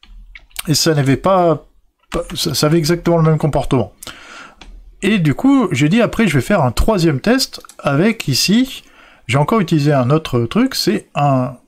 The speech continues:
un collision shape classique, c'est un rectangle shape classique, qui lui a une one-way collision aussi, donc tout à fait basique. Euh, je l'ai faite volontairement petite, je me suis dit,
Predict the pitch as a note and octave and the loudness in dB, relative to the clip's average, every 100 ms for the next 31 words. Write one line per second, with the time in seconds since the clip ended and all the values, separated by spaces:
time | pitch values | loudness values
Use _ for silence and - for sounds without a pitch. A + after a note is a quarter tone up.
0 | _ _ B2+ E3+ D3 B2 A2 - F#3 - | _ _ -6 -2 0 0 -2 -2 -2 -2
1 | B2 - B3+ B3+ - A#2 A2+ B2+ - A#2+ | -4 -2 -2 -2 -4 -2 -2 -2 -2 -2
2 | - C#3 A#2+ A2 G2 A3 B3 - _ _ | 0 -2 -2 -6 -2 -2 -2 -6 _ _
3 | _ _ _ _ - - - C3 G#3 G#3+ | _ _ _ _ -14 -10 -4 0 2 2
4 | D3 B2+ C3 C3 C#3 B2+ A#2 D3 F#3 - | 2 0 0 0 0 0 0 0 0 0
5 | G3 A#3+ - - - - C3 - E3 D#3 | 0 0 -4 -20 -12 -2 -2 -2 -4 -2
6 | A#2+ E3+ D#3+ A#2+ A2 - - - - - | 0 0 2 0 -2 -6 -20 -20 -20 -10
7 | D3 C#3 - A#2+ C#3+ E3 G#3 G#3+ F3+ E3 | -2 0 0 -2 0 0 0 0 0 0
8 | D#3 C#3+ D3+ - - C4 - D3+ - C#3+ | 0 0 0 0 -2 -2 -4 -4 -2 -2